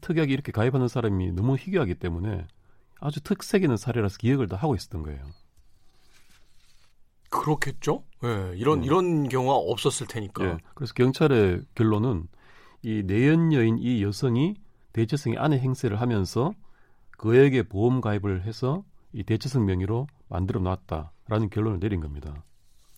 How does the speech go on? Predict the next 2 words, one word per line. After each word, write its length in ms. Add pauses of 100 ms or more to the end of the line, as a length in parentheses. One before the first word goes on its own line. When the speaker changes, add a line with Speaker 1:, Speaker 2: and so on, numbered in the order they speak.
(560)
Speaker 1:
그러면 580 (580)
굉장히 600